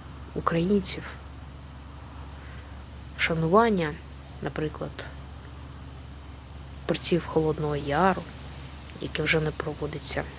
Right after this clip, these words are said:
а раніше так гучно проводилось.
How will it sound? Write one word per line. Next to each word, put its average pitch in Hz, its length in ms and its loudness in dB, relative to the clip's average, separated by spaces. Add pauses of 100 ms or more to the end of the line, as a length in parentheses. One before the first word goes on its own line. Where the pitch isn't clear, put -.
(220)
а 147 80 2
раніше 151 460 6
так 151 140 0 (100)
гучно 180 340 4
проводилось. - 760 0